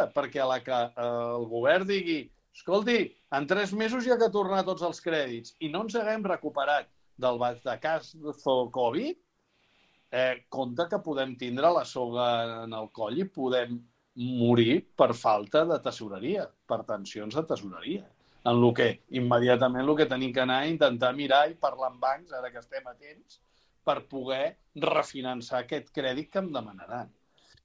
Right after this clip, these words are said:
I la tercera és, com hem dit en algunes ocasions, la onada de crisi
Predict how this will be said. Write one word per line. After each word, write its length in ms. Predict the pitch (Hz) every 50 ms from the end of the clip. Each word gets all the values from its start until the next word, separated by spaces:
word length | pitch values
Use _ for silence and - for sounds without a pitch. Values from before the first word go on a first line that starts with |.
| _ _
I 120 | - 185 160
la 160 | 156 151 151
tercera 640 | 165 156 139 139 - - 143 135 131 139 165 185 175
és, 360 | 156 135 143 165 190 - -
com 220 | - - 127 110 113
hem 120 | 117 117
dit 180 | 113 123 120 120
en 140 | 135 135 143
algunes 420 | 135 117 101 110 117 127 120 -
ocasions, 640 | 131 117 123 131 117 - 117 117 127 165 190 - - _ _ _ _ _ _ _ _ -
la 280 | 101 107 110 113 110
onada 720 | 107 113 117 113 117 117 120 120 117 120 135 165 220 247 - _ _ _ - - _ -
de 240 | - 113 127 117 117
crisi 480 | - 131 123 120 123 123 120 151 196